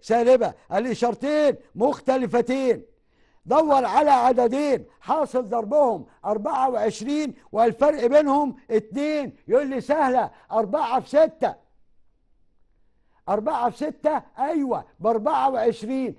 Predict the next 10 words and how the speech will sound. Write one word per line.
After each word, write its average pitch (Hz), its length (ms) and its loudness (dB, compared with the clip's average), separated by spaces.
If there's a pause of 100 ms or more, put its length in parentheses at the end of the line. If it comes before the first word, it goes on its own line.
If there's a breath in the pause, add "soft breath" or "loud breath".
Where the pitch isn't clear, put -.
(100)
والفرق 269 480 -4
بينهم 277 420 -4
كام؟ 254 380 -2 (180 soft breath)
اتنين. 240 640 -4 (120)
ما 180 80 -2
تنساش 269 800 -4 (200 soft breath)
الكبير 262 720 -4 (140)
مين؟ 277 580 -4
ستة. 262 540 0 (200 soft breath)
ياخد 277 540 0